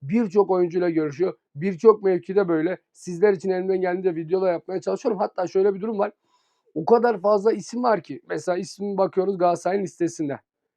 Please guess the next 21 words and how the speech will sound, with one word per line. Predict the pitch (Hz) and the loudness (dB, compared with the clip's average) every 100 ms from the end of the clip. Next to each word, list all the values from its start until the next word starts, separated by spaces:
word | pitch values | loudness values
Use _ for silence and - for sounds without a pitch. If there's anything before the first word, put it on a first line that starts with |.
| _ | _
E, | 151 | -10
biz | 190 196 | -6 -2
bu | 220 | -2
ismi | 160 226 | 0 0
bugün | 226 226 | 0 0
paylaşıyoruz. | 214 226 220 196 202 196 - _ _ _ _ _ _ | 4 4 4 2 2 0 -2 _ _ _ _ _ _
E, | 147 | 4
Galatasaray | 190 220 226 220 | 8 8 8 6
listesindeki | 202 220 208 220 214 - | 4 -4 -4 -4 -4 2
öncelikli | 196 190 214 220 254 | 4 4 -2 -6 -4
isimleri | 254 - 214 202 190 | -4 -2 0 4 4
alıyor. | 185 208 208 _ _ | 6 4 2 _ _
Bu | 160 | -4
isim | 233 - 233 214 | -4 -2 -2 -2
hiç | 233 - | -4 -4
gündeme | 214 208 196 | 0 2 2
gelmiyor. | 185 180 185 185 | 2 2 0 0
Sonraki | 220 214 202 | 2 2 0
transfer | 214 208 202 202 | 0 0 0 0
dönemlerinde | 190 185 175 170 165 | 0 2 0 -2 -2
gelmiyor. | 160 156 180 214 | -2 -2 -2 -4